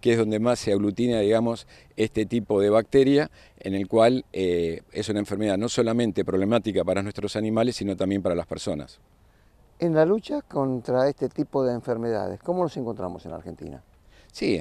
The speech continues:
Speaker 1: obviamente existe todo mecanismos epidemiológicos de control, pero bueno, siempre, digamos, hay que dar un paso más, y básicamente a través de la educación. Educar, este, a través de los centros de zoonosis, en los centros de salud,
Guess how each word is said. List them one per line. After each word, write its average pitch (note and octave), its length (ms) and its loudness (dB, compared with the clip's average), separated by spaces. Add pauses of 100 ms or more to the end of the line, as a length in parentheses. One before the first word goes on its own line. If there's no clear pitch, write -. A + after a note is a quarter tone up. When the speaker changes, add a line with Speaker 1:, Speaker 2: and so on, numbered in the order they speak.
Speaker 1:
obviamente G#2+ 480 2
existe G#2 400 -2
todo G#2+ 180 0
mecanismos G#2 520 0
epidemiológicos G2+ 800 0
de G2 100 -2
control, A#2 480 4 (300)
pero G#2 140 4
bueno, G2+ 280 4 (220)
siempre, B2+ 420 2
digamos, A#2 460 2
hay A2 100 2
que G#2+ 120 0
dar G#2+ 100 2
un G#2 100 -4
paso G#2 280 0
más, E2 340 -6 (240)
y F2+ 100 0
básicamente A2+ 560 2
a G#2+ 60 4
través G2+ 280 2
de G2+ 120 2
la F#2+ 80 2
educación. F2+ 640 -2 (240)
Educar, C#3 560 4 (320)
este, F2 760 -4
a - 80 -6
través G2+ 240 0
de G#2 60 0
los F#2+ 120 -6
centros G2+ 300 -2
de F#2+ 100 -6
zoonosis, B2+ 600 -2 (140)
en F#2+ 140 -2
los F2+ 100 -4
centros G2 320 -2
de F#2 80 -4
salud, C#3+ 460 2